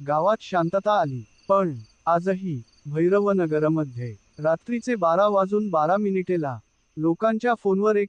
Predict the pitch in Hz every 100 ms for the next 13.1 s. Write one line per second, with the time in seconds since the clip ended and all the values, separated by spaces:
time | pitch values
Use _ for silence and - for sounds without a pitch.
0 | - 180 180 185 - 143 110 _ _ -
1 | 156 156 208 233 180 165 131 117 _ -
2 | 165 208 220 196 220 214 180 165 151 131
3 | 110 _ 147 160 196 196 160 160 135 113
4 | _ - 190 202 196 - 220 220 233 220
5 | 185 - 226 175 156 185 190 160 - 123
6 | - _ _ - 147 185 202 156 123 113
7 | - _ - 156 165 - 233 254 226 170
8 | 170 208 196 190 208 208 160 156 202 202
9 | 190 196 208 202 202 190 175 202 202 190
10 | 190 190 175 151 120 - _ _ - 190
11 | 208 226 233 208 165 175 147 117 104 _
12 | - 196 220 175 175 202 - 208 196 170
13 | 139